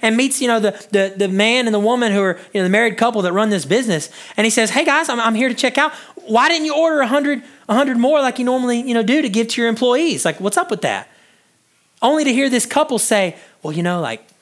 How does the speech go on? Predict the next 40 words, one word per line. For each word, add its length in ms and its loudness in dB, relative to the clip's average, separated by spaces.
we 140 0
thought 260 2
this 220 -4
year 100 -4
that 120 -10
we 100 -4
would 160 -2
instead 340 -4
just 180 -12
buy, 240 -2
buy, 360 -2
buy 140 0
some 220 -6
books, 440 -6
you 100 -18
know, 20 -14
buy, 160 -2
buy 220 2
a 40 -6
book 220 -2
because, 260 -4
because 220 -2
we 240 0
have 240 0
come 200 -2
to 100 -4
realize 480 0
there 160 2
is 160 -4
one 360 0
true 300 -2
living 320 -4
God, 280 -6
and 180 -2
that, 140 0
that 200 0
God 220 2
has 160 -4
sent 420 -2
Jesus 680 -4